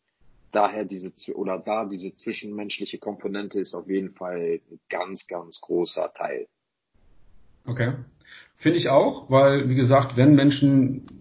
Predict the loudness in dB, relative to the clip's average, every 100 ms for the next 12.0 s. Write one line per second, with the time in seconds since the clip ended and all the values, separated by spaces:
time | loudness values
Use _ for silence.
0 | 2 2 6 8 10 8 6 6 8 6
1 | 6 6 6 6 4 4 4 8 8 8
2 | 4 -2 -4 0 0 0 -4 -6 -8 -10
3 | -6 -4 -4 -6 -6 -4 2 2 4 2
4 | 4 4 4 0 -10 -18 -20 -8 -2 0
5 | 2 4 6 4 6 6 6 2 0 2
6 | 2 2 2 2 4 2 0 0 0 0
7 | 0 -2 -8 -2 0 4 6 6 6 2
8 | 2 0 0 -2 4 6 6 6 6 4
9 | 4 4 4 2 0 -2 -2 4 8 8
10 | 8 4 2 6 8 8 6 2 0 0
11 | 0 0 6 6 6 4 2 0 -6 -18